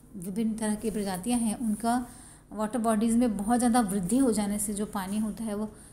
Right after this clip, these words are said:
रंगीन हो जाता है, उसकी quality बदल जाती है। इसको हम जल स्फुटन कहते हैं या प्रस्फुटन कहते हैं। Water bloom is जल प्रस्फुटन। सामान्य परिस्थिति में थोड़ा बहुत, अ, शैवाल, अ, पानी में पाए जाते हैं, लेकिन बहुत अधिक मात्रा में हो जाने पर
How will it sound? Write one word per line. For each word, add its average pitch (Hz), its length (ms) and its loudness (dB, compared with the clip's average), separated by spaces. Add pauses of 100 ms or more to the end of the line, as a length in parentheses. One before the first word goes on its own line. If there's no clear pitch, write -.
(140)
रंगीन 208 400 4
हो 208 140 2
जाता 185 280 -4
है, 214 160 -2
उसकी 202 200 -4
quality 190 400 -4
बदल 190 300 0
जाती 185 320 -4
है। 208 100 -4 (320)
इसको 226 260 0
हम 226 260 0
जल 208 260 2 (220)
स्फुटन 226 540 -2
कहते 208 320 -4
हैं 214 140 -2
या 214 60 -2
प्रस्फुटन 202 680 -4
कहते 185 340 -8
हैं। 202 100 -4
Water 190 360 -8
bloom 202 240 -8
is 247 60 -4 (420)
जल 226 280 0
प्रस्फुटन। - 600 -8 (420)
सामान्य 330 360 4
परिस्थिति 311 460 2
में 311 140 0
थोड़ा 269 240 2
बहुत, 277 420 2
अ, 254 440 4
शैवाल, 240 600 4
अ, 220 360 -2
पानी 214 440 -8
में 214 100 -2
पाए 202 180 -2
जाते 202 220 -2
हैं, 240 80 2
लेकिन 226 260 0
बहुत 214 200 -2
अधिक 208 220 -6
मात्रा 196 320 -6
में 202 100 -6
हो 208 100 -4
जाने 185 240 -4
पर 277 260 0